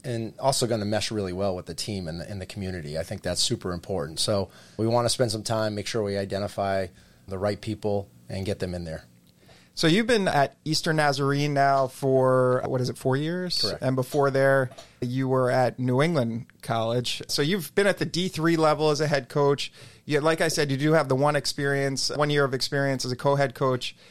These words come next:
Speaker 2: at Southern New Hampshire. How is the recruiting different? 'Cause now you have a little bit of mo-, more money to play with and some more resources at the D two level.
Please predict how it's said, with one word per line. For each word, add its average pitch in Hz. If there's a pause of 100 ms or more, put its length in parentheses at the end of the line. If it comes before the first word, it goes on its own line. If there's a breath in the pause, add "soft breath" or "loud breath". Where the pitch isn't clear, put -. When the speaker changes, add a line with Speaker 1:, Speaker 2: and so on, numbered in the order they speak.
(160 soft breath)
Speaker 2:
at 123
Southern 143
New 131
Hampshire. 147 (340 loud breath)
How 220
is 180
the 175
recruiting 156
different? 160
'Cause 135
now 156
you 170
have 151
a 143
little 151
bit 143
of 139
mo-, 143
more 139
money 139
to 135
play 143
with 139
and 127
some -
more 143
resources 123
at 123
the 120
D 120
two 127
level. 117